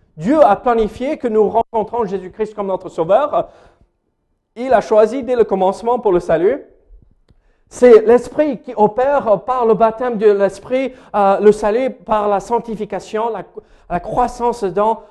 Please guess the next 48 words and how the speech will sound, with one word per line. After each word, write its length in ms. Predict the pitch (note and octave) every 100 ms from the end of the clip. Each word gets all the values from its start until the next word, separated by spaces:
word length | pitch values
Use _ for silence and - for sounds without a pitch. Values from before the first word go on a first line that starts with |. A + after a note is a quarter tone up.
| -
euh, 180 | F3+ E3+
la 100 | D#3
foi. 380 | - A3 B3+ C#4 - -
Et 100 | A3
par 340 | - D4 C#4
la 100 | A#3+
foi, 300 | G#3 D4+ C#4
ça 180 | - C4+
c'est 140 | C4
à 100 | A#3
nous, 200 | A3+ F4
mais 120 | C4+ G3+
c'est 160 | B3
lui 360 | B3 G4 G#4 -
qui 120 | C#4+
nous 140 | B3
donne 240 | G#3 C#4 C4
la 160 | A#3
capacité 520 | A3 A#3 A#3 A3 A3 G#3
de 100 | F#3+
croire, 580 | - G#3+ A3 F#3+ D#3+ - - -
croire 760 | - C4+ C#4+ B3+ F#3 G3 F3+ _ -
en 320 | A3+ A3 - E3
la 100 | F3
vérité, 520 | E3 D3+ - C#3+ -
la 80 | F3
vérité 420 | F#3+ G3+ G3+ G#3+
de 80 | F#3
la 120 | E3
parole 360 | E3 F#3 F#3+ E3
que 120 | E3
Jésus-Christ 680 | D#3 G3+ F#3+ _ A#3+ A3+ G#3+
est 100 | F#3
mort, 580 | G3 B3 A#3+ F3+ D3+ _ _ _
euh, 320 | F3+ F3 E3 D#3 - -
à 100 | F#3
notre 280 | G3+ F#3+ F#3+
place, 380 | - G#3 F#3+ -
qu'il 160 | G#3
a 100 | G#3
été 160 | G3+ A#3
enseveli 500 | A#3+ A3+ A3+ A3 G#3
et 40 |
ressuscité 680 | - A#3 A3+ G3 - G3+ G#3
trois 240 | G3+ F#3+
jours 460 | E3 F3 D3 C3 B2 _ _ _
plus 120 | D#3
tard. 500 | D3+ C#3 C3 B2+ B2+